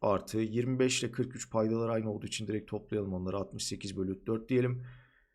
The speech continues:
Bu da kaç yapıyor? On yedi yapıyor. On yedi ile de üçü toplarız. Cevabımız yirmi deyip bu güzel soruyu bitirebiliriz. Önemli bir soru tipi bence. Her yerde de karşınıza gelmez. Bu fasikülü incelemenizi tekrar tavsiye ediyorum bu bakımdan.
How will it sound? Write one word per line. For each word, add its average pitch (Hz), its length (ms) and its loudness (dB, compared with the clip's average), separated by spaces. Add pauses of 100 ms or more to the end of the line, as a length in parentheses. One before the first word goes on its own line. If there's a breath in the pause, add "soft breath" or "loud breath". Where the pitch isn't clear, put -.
(500 loud breath)
Bu 143 80 4
da 151 100 8
kaç 143 260 4
yapıyor? 139 240 6
On 143 100 8
yedi 110 200 6
yapıyor. 104 260 2
On 131 60 6
yedi 120 200 4
ile 110 180 4
de 113 40 4
üçü 110 220 -2
toplarız. 107 420 -2
Cevabımız 98 500 2
yirmi 110 240 0
deyip 117 220 -2
bu 98 100 -4
güzel 98 220 0
soruyu 95 480 -2
bitirebiliriz. 104 840 2 (440)
Önemli 101 400 2
bir 110 60 -4
soru 110 240 0
tipi 113 240 -2
bence. 113 400 2 (160)
Her 104 180 -2
yerde 98 300 0
de 98 100 0
karşınıza 98 460 0
gelmez. 101 500 0
Bu 98 80 -4
fasikülü 107 420 -2
incelemenizi 101 640 0
tekrar 104 380 -2
tavsiye 95 380 -2
ediyorum 90 360 -2
bu 95 100 -2
bakımdan. 101 500 -4